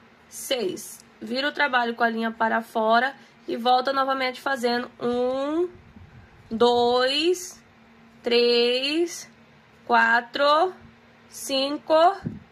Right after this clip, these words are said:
seis, certo? <clears throat> E vai ficar assim, vai totalizar aqui no final doze carreiras, contando com essa daqui de baixo, ó. Um,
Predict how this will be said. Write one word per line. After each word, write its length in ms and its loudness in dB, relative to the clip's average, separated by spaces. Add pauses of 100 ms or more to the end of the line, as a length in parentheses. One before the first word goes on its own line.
(560)
seis, 840 -6 (680)
certo? 520 -2 (1200)
<clears throat> 440 -2 (100)
E 80 -4
vai 180 0
ficar 280 -2
assim, 400 -8
vai 240 0
totalizar 600 0
aqui 220 -6
no 120 -6
final 560 0 (380)
doze 480 2
carreiras, 680 -2
contando 520 0
com 80 -2
essa 180 -2
daqui 240 -4
de 80 -10
baixo, 340 0
ó. 240 -16 (640)
Um, 560 -2